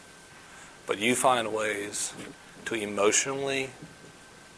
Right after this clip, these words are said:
maybe physically, psychically beat yourself up to cover over your sin.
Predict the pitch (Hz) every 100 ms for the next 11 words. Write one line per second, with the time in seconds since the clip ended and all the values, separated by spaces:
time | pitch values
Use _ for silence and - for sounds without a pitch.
0 | - 110 120 131 - 131 123 139 143 135
1 | - - - - - 113 - - - 107
2 | 107 117 113 120 110 101 104 98 - 101
3 | 101 - - - - - - - - -
4 | 110 107 - 107 - 101 101 -